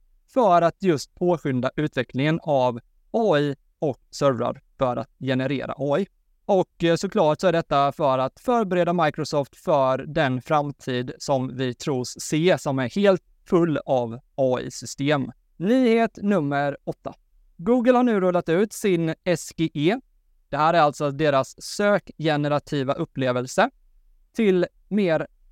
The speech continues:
länder. Det är alltså hundratjugo fler länder som det har rullats ut till. Och det har även lanserats på fyra stycken nya språk.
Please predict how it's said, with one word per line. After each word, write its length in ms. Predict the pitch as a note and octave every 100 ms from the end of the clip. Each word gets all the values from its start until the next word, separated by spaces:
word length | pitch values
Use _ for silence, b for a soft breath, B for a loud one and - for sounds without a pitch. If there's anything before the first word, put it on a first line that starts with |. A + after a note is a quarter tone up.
| _ -
länder. 420 | E3 C#3 G#3+ C#4 -
Det 100 | E3+
är 60 |
alltså 160 | F3+ E3+
hundratjugo 640 | F3+ D#3+ - B3 A#3 G3+ G#3
fler 160 | G#3+ F#3+
länder 460 | F3 D3+ F3+ B3+ -
som 380 | - - E3+ D#3+
det 160 | F3 D#3+
har 80 | D3+
rullats 280 | D3+ D3 C#3+
ut 140 | D3
till. 220 | E3+ B3 - _ _ _ _
Och 240 | G3+ F#3+ -
det 80 |
har 60 | F#3
även 240 | F#3+ D#3+
lanserats 440 | D#3+ D#3 D#3+ C3+ -
på 200 | D#3 C3+
fyra 300 | - E3 C3+
stycken 300 | C#3+ B2+ B2+
nya 220 | C3+ A2+
språk. 460 | - - F3+ A#3